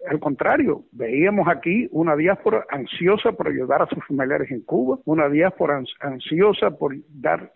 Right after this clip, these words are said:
sacrificarse enormemente, como lo ha hecho, de su dinero, de,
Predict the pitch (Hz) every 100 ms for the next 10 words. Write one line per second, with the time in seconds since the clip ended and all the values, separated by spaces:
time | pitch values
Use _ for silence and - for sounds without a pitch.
0 | - - 156 151 151 127 - 233 233 185
1 | 170 185 160 165 233 233 - 139 131 131
2 | 214 - - - 147 - 147 135 131 160
3 | 220 226 190 151